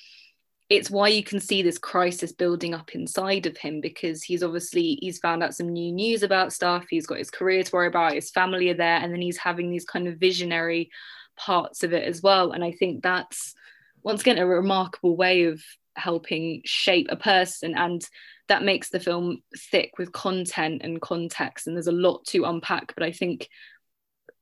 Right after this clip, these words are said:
films with this much ambition and wanting to tell these kind of levels of stories with so many layers is exciting, it's interesting, it's new. And I think once, as long as it gets enough word out, I think it could, it would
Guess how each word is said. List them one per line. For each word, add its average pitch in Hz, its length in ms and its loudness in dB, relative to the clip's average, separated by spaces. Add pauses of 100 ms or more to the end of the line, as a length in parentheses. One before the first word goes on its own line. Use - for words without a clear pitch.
(280)
films 233 360 6
with 185 260 0
this 190 280 2
much 185 460 -2
ambition 185 760 0
and 175 140 -4
wanting 175 340 -4
to 156 160 -10
tell 170 800 0 (100)
these 175 260 0
kind - 180 -6
of 165 100 -8
levels 170 380 2
of 156 100 -6
stories 175 600 2
with 156 100 -8
so 170 220 -2
many 170 220 -2
layers 175 640 0 (440)
is 202 180 8
exciting, 190 800 2
it's 151 240 0
interesting, 175 720 -2
it's - 280 -6
new. 180 460 0
And 170 360 -6 (440)
I 180 80 0
think 214 460 0 (840)
once, 220 460 2
as 185 240 6
long 226 160 6
as 254 100 6
it - 120 2
gets - 260 0
enough 196 200 0
word 196 380 8
out, 185 140 2
I 175 60 -4
think 202 320 -4
it - 160 -2
could, - 260 -10
it - 180 -2
would 175 180 -4